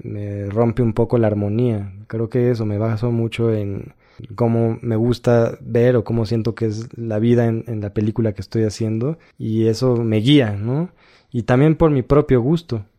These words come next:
Creo que despierto un poco esos canales del gusto y de, de mi percepción, lo que a mí, ¿no? considero que va. Y a veces sí puedo ser muy pesado y obsesivo.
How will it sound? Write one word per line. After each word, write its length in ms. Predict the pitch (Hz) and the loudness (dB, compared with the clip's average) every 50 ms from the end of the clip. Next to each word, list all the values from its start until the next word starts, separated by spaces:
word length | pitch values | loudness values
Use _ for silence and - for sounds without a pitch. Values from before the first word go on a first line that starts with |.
| _ _ _ | _ _ _
Creo 220 | - - 120 120 117 | -4 0 0 0 2
que 420 | - 131 123 123 120 120 113 - 123 | 2 2 2 4 2 2 0 -2 0
despierto 560 | 117 113 104 - - 139 131 127 120 - 139 | 0 -2 0 0 4 4 4 4 4 2 0
un 120 | 127 113 | 0 2
poco 200 | 131 123 - 131 | 0 0 2 2
esos 200 | 117 113 117 - | 0 0 0 -2
canales 560 | - - 107 110 113 117 120 120 117 110 107 | -2 -2 0 2 2 2 4 4 2 2 2
del 180 | 107 107 104 104 | 0 -2 0 0
gusto 580 | 107 120 135 135 - - - 147 143 147 151 156 | 2 2 2 2 0 0 2 4 4 4 4 2
y 120 | - 117 110 | 0 -2 -2
de, 360 | 104 104 104 104 104 101 101 | 0 0 0 0 -2 -4 -6
de 220 | - - 104 104 | -8 -6 -6 -4
mi 100 | 104 104 | -4 -4
percepción, 580 | 101 - 104 101 - - 95 - - 120 127 135 | -4 -2 -4 -4 -4 -6 -8 -4 -2 0 2 4
lo 100 | 135 120 - | 2 2 2
que 80 | - | 0
a 40 | 104 | 0
mí, 280 | 107 113 117 117 113 123 139 143 - 127 - | 0 0 0 0 -2 -4 -6 -10 -14 -16 -14
¿no? 320 | 131 113 113 123 139 151 156 _ _ _ _ _ _ - | -12 -10 -10 -10 -10 -10 -12 _ _ _ _ _ _ -10
considero 520 | - 113 110 - - 117 120 120 123 123 | -8 -8 -6 -2 0 2 4 4 4 2
que 140 | 120 - 110 | 2 2 2
va. 260 | 107 113 120 120 117 _ _ - - - - - _ - | 2 2 2 0 -4 _ _ -20 -20 -20 -20 -20 _ -4
Y 80 | - 117 | 0 4
a 60 | 117 | 6
veces 300 | 120 127 120 117 120 117 | 6 6 6 4 0 -4
sí 140 | 110 117 120 | -2 -4 -4
puedo 280 | 117 - 120 110 104 101 | -2 0 0 0 0 0
ser 240 | - 117 110 113 113 | 0 0 0 0 0
muy 240 | 113 113 110 110 | 0 0 -2 -2
pesado 440 | 107 - 110 98 - 107 104 107 110 | -2 -4 -4 -4 -2 -2 0 0 0
y 60 | 104 | 0
obsesivo. 640 | 101 98 - - 104 104 - - 117 117 110 110 98 | -2 -4 -6 -8 -10 -8 -4 -2 0 0 0 0 -4